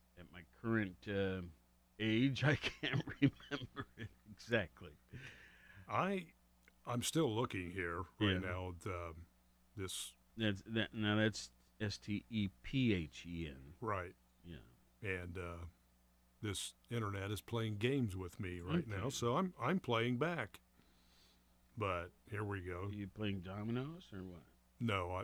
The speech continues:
Speaker 2: I, I'm
Speaker 1: <clears throat>
Speaker 2: trying to access information <laughs> for,
Speaker 1: Oh, oh, oh, oh, oh.
Speaker 2: for Stephen Foster Day.
Speaker 1: Okay.
Speaker 2: I mean, the internet's, like, wavering.
Speaker 1: Well, I can go on and do something
Speaker 2: Well, here,
Speaker 1: else.
Speaker 2: here we go. I'm ready.
Speaker 1: Okay.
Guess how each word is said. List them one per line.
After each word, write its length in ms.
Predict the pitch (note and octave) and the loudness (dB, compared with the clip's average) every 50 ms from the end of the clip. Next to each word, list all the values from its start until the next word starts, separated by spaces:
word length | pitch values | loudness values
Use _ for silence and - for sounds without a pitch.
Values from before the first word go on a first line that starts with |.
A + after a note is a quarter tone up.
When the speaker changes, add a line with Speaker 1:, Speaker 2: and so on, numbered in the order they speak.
| - - | -4 -4
Speaker 2:
I, 60 | A2+ | -4
I'm 140 | G#2+ G2+ G2 | -2 -2 -2
Speaker 1:
<clears throat> 60 | F2+ - | -2 -2
Speaker 2:
trying 320 | F#2 B2 A2 A2 A2 G2+ | 0 2 2 2 2 0
to 120 | G#2 A2+ A#2+ | -2 -4 -4
access 580 | A2 G#2+ G#2 - - - A#2 G#2+ G2+ - - - | -4 -4 -4 -4 -4 -4 -4 -4 -4 -4 -4 -4
information 880 | A2 G2+ - - A2+ A2+ G#2+ C#3 D#3+ C#3+ A2+ - - - - F#3+ D#3+ - - | -4 -4 -4 -4 -2 4 8 8 8 10 10 8 6 8 8 6 4 6 2
<laughs> 80 | E3 B2+ | -2 0
for, 180 | - E3 F#3 | 6 6 8
Speaker 1:
Oh, 140 | C3+ - E3 | 10 10 10
oh, 120 | D#3+ C3+ C3 | 10 10 8
oh, 140 | D#3+ D3 B2 C3 | 6 6 6 6
oh, 60 | D3 C3 A#2+ | 6 6 6
oh. 240 | A#2 B2+ A#2+ F#2+ - - - - | 6 4 2 2 0 -4 -12 -12
Speaker 2:
for 140 | - G#2 - | -10 -6 -4
Stephen 400 | - - - A#2+ G#2+ F#2 F#2+ F2 | -4 -2 0 0 0 0 -2 -4
Foster 460 | - A2+ G2+ G2 F#2+ - - G#2+ G2 | -2 -2 0 0 0 -2 -4 -4 -4
Day. 180 | F2 F#2 F#2 E2+ | -4 -4 -4 -4
Speaker 1:
Okay. 320 | G2 G2 G2 - - - - | -4 -6 -6 -8 -12 -8 -6
Speaker 2:
I 40 | G#2+ | -2
mean, 180 | G2+ G2 F#2+ F2+ | -2 0 0 0
the 100 | F#2 F#2 | 0 0
internet's, 540 | F#2+ F#2 F#2 F#2 G2 F#2+ F2 - - - - | 0 0 0 0 0 0 -2 -2 -4 -4 -4
like, 180 | A2 G2 F#2 F2 - _ _ _ _ _ - _ _ _ _ _ _ _ _ - _ | -4 -4 -4 -6 -10 _ _ _ _ _ -20 _ _ _ _ _ _ _ _ -14 _
wavering. 220 | A#2 G#2+ G2+ G2 G#2+ | 0 2 2 4 6
Speaker 1:
Well, 180 | D3 F3+ A#3 A#3 | 6 6 6 6
I 20 | - | 6
can 140 | A3 D#3 | 6 8
go 140 | B2+ B2 A#2+ | 8 10 10
on 180 | A#2 A2+ A2 A2 | 10 10 8 8
and 80 | G#2+ G#2 | 6 6
do 140 | G#2 A2 G#2 | 4 4 2
something 280 | - - G#2+ F#2+ C#3 C#3+ | 2 0 0 2 4 6
Speaker 2:
Well, 100 | C3+ D3 | 6 6
here, 100 | - - | 6 6
Speaker 1:
else. 100 | A2+ F#2 | 6 6
Speaker 2:
here 100 | - G3 | 6 6
we 140 | F#3+ D#3+ B2+ | 6 4 4
go. 240 | A2+ A2 G2+ G2 G#2 | 4 2 2 2 2
I'm 120 | C3 F3 F#3 | 2 2 2
ready. 300 | C3+ A2+ G#2 A2+ B2 - - | 2 2 2 0 -2 -4 -6
Speaker 1:
Okay. 260 | C3 C3 - A#2 F2+ | -10 -8 -6 -6 -8